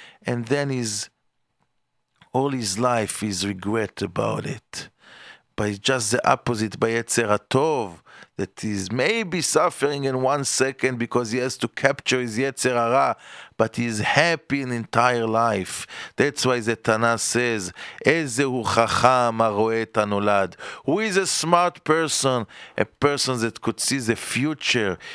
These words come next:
He will know what happened after this one second. All the enjoyment of this world is one second. That's it. A person go to the restaurant, he go out.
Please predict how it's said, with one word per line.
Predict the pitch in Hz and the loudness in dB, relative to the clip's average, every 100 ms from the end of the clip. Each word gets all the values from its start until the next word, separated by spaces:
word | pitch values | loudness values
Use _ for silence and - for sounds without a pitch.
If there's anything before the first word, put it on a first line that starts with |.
| - | -6
He | 131 | -2
will | 127 135 | 0 0
know | 135 151 | 2 0
what | 139 147 143 | 2 0 2
happened | 143 156 143 127 | 2 2 0 2
after | 139 139 - 127 | 2 2 0 -2
this | 120 131 - | -2 -4 0
one | 123 110 | 2 2
second. | - 117 110 - 95 87 - - | 0 0 -2 -2 -4 -4 -12 -6
All | - 220 247 | 2 2 4
the | 240 | 0
enjoyment | 233 170 196 220 214 202 175 | 0 2 2 2 0 -2 0
of | 156 | -2
this | 143 196 - - | -2 -2 -2 0
world | 170 175 139 | 2 0 0
is | 117 | -2
one | 139 151 135 | 0 0 0
second. | - 139 131 117 107 | 0 0 0 -4 0
That's | 143 156 - | -2 0 -2
it. | 185 156 95 - - - - _ _ _ _ _ _ - | -2 -2 -6 -12 -18 -20 -20 _ _ _ _ _ _ -20
A | - | -2
person | 127 147 - 131 | -2 0 -2 0
go | 139 | 0
to | 139 123 | 0 -2
the | 110 | 0
restaurant, | 120 214 196 - 180 170 160 151 131 | 2 0 0 -2 0 2 2 0 -2
he | 127 | -6
go | 120 156 151 | -2 0 2
out. | - 214 233 233 208 202 165 - - | 4 4 4 2 0 -2 -4 -8 -14